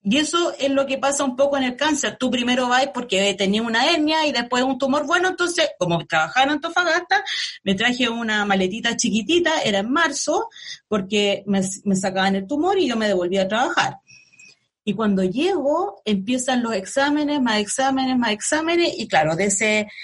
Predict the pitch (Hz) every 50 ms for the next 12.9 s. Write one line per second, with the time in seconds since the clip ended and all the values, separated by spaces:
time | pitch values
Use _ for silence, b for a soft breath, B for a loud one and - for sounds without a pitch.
0 | B B B B B B - 202 226 214 277 262 - 247 233 233 247 247 240 247
1 | 247 - - 254 247 247 247 - 254 247 - - 254 262 277 285 - - 294 277
2 | - - 220 220 214 220 220 220 214 214 - - - 208 196 202 208 233 285 349
3 | 320 240 185 165 175 214 294 403 - _ B B B B B B B B B _
4 | _ - 190 185 185 185 185 185 185 185 180 180 180 180 - - 202 196 196 196
5 | 196 190 202 208 233 254 269 269 247 247 - 254 262 277 269 - 285 277 269 269
6 | 269 262 254 - - 233 208 - 247 226 226 226 214 - - 233 226 233 247 247
7 | 240 247 247 - 208 208 190 208 208 214 214 220 220 220 - - - 196 190 185
8 | 185 185 185 185 180 180 175 175 170 170 170 170 B B B B B B B B
9 | B B B B B B B _ _ _ _ _ 180 175 196 190 185 180 180 175
10 | 175 175 170 165 165 160 143 - - - - 180 170 151 135 - 131 170 196 202
11 | 196 - 220 208 208 202 208 196 190 190 185 202 214 208 208 - 185 185 220 226
12 | 220 226 220 202 202 196 196 190 185 - 226 233 240 240 247 247 -